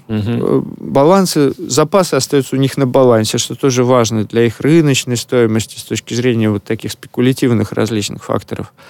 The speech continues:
Speaker 2: Они получают саму нефть, они загружают свою нефтехимию ливийской нефтью. Ну и, в общем, ситуация для них приемлема, для капитала европейского крупного.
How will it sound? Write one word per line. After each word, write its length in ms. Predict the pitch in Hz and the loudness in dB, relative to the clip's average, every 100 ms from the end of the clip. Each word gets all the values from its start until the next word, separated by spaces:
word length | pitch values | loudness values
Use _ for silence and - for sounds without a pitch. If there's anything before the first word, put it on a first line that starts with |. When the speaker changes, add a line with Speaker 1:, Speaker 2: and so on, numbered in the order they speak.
| - - - _ _ | -20 -20 -20 _ _
Speaker 2:
Они 280 | 123 143 165 | 0 2 2
получают 540 | 139 131 - 127 117 | 4 2 4 2 2
саму 280 | - 120 120 | -2 0 2
нефть, 540 | 120 156 196 - - _ 175 | 4 4 2 0 -14 _ -10
они 460 | - 127 135 143 135 | -4 0 2 2 2
загружают 680 | 120 117 127 127 127 117 | 0 -2 0 2 4 2
свою 260 | 107 120 117 | 2 -2 0
нефтехимию 720 | 113 113 - 131 175 196 180 | 0 -2 -6 -4 2 4 4
ливийской 500 | 151 147 143 127 - | 4 4 2 0 -4
нефтью. 480 | 127 123 117 - 120 - - - - _ - - | -2 0 -2 -6 -10 -10 -20 -20 -20 _ -18 -6
Ну 260 | 104 202 | 2 4
и, 40 | 185 | 6
в 80 | |
общем, 260 | 165 160 139 | 4 2 0
ситуация 440 | - - 147 131 | 2 2 2 0
для 180 | 117 123 | 0 2
них 160 | 135 135 | 2 0
приемлема, 680 | - 123 127 110 98 98 - | 0 4 4 4 2 -2 -6
для 240 | - 113 | -2 -2
капитала 540 | - 107 - - 113 98 | -2 -12 -6 0 2 2
европейского 720 | 98 98 90 - - - - | 2 0 -2 -4 -6 -10 -14
крупного. 520 | - - - - | -8 -8 -8 -18